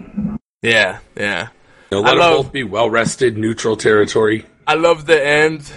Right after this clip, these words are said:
Speaker 1: 'cause you linked this to me, and so I caught it, and, uh, I haven't been keeping up with the fighting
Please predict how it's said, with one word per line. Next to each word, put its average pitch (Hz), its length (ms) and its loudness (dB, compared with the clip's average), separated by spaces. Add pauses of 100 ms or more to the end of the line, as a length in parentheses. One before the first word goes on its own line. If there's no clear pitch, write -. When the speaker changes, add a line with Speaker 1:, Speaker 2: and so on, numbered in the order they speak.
Speaker 1:
'cause 135 180 -6
you 151 120 -6
linked 160 200 0
this 147 140 -12
to 151 140 -2
me, 135 160 -4
and 123 100 -4
so - 100 -2
I 131 120 4
caught 131 320 2
it, 127 280 0
and, 123 300 -10
uh, 113 420 -10
I 151 100 0
haven't 165 120 0
been 160 100 -2
keeping 147 280 -2
up 123 40 -4
with 113 100 -10
the 117 60 -4
fighting 123 480 0